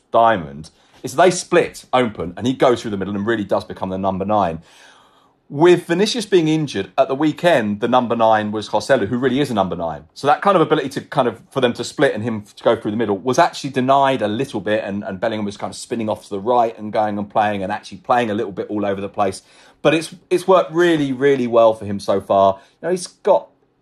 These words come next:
he's got five goals and an assist, directly involved in seventy-five percent of Madrid's goals. I mean, to give you the numbers in terms of the decisiveness of it, so his first game, they win two nil, he gets the second goal early enough that this is the one that ends the game. You know, this is the one that kills it. He's had, um,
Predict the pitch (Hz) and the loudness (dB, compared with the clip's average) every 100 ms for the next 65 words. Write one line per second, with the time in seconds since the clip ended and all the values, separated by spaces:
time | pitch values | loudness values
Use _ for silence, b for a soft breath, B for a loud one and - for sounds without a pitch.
0 | - 147 143 - - - 190 180 160 135 | -18 -12 -8 -2 -2 4 4 4 4 2
1 | 127 113 110 117 101 - 135 127 156 147 | 0 -6 -6 -6 -6 -2 2 2 2 -2
2 | 135 123 110 117 - - 143 127 117 120 | 2 2 0 -6 -4 -2 -2 -4 0 2
3 | 110 107 - 110 104 101 101 101 - 104 | 2 0 -2 -2 -4 -10 -8 -4 0 0
4 | 98 131 - 151 190 170 143 147 143 127 | 0 -8 -8 2 4 4 4 2 2 -2
5 | 120 - 127 110 101 b b 107 110 - | -2 -2 -2 -2 -6 b b -6 -2 2
6 | 180 175 110 98 - 82 80 98 b b | 4 2 -4 -6 -4 -4 -4 -8 b b
7 | b - 135 208 196 185 147 123 123 120 | b -4 0 4 4 4 0 0 -2 -4
8 | - 127 110 101 123 127 - - - 104 | -2 -2 0 -2 -4 -4 -6 -6 -6 -4
9 | 104 92 85 - _ _ _ - 147 147 | 0 2 0 -6 _ _ _ 2 4 4
10 | 127 113 107 - 113 113 101 104 101 101 | 2 2 0 -2 -8 -8 -2 0 0 0
11 | 104 95 90 85 78 73 76 85 90 107 | -2 -4 -6 -6 -6 -8 -12 -10 -8 -8
12 | 98 95 92 90 92 _ 101 87 82 85 | -10 -6 -4 -4 -6 _ -6 -6 -6 -8
13 | 80 b b b 135 127 135 123 117 110 | -10 b b b -4 -2 2 6 6 2
14 | - - 110 110 104 107 | -4 0 4 6 4 0